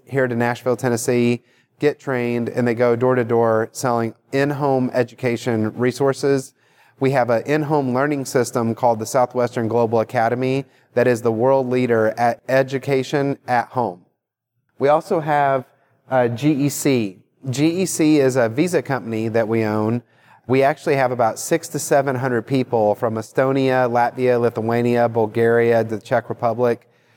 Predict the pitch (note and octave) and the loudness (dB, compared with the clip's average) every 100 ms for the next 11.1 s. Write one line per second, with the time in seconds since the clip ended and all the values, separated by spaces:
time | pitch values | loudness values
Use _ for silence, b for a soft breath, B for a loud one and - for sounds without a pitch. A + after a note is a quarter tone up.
0 | b b C3+ A#2+ A2+ - _ - D#3 D3+ | b b 2 2 2 -4 _ -4 -4 -2
1 | E3+ D3 C3 B2 B2 C3 A#2 A#2 - B2+ | 0 0 2 0 0 2 2 2 2 2
2 | A2+ A2+ - C#3 A#2+ A#2 A2+ C3 A2+ A#2+ | 2 0 -2 2 2 2 0 -2 -2 -4
3 | A2 A2 G#2 D3 F#3 B2+ A#2 - b b | -4 -4 -2 0 0 -2 -6 -10 b b
4 | b b B2 C#3+ C3+ A2+ D#3 G3+ F3 C3+ | b b -2 0 0 0 0 0 -2 0
5 | A#2+ A2+ A2+ A#2 - A2+ C#3 D3+ D#3+ E3+ | 2 4 2 -2 -12 -4 2 2 2 -4
6 | D#3+ D3 C#3 C3+ B2 - C#3 - C3 A#2 | -2 0 2 0 -2 -2 -4 -2 0 2
7 | A2 G#2 _ b b - B2+ A#2 D3+ C#3+ | 0 -4 _ b b 0 2 2 -2 0
8 | B2+ B2 A2 C#3 C3 B2+ A#2 A#2 G#2+ C#3+ | 2 2 2 2 2 2 0 -4 -2 -2
9 | B2+ A2 A#2+ B2 G#2+ _ _ - C3+ A2+ | -2 0 2 0 -2 _ _ -2 2 4
10 | A2 G#2+ A2 B2 A#2 G#2+ C#3 D#3 - G2 | 2 0 0 0 0 2 0 0 -2 -2
11 | G2+ | -2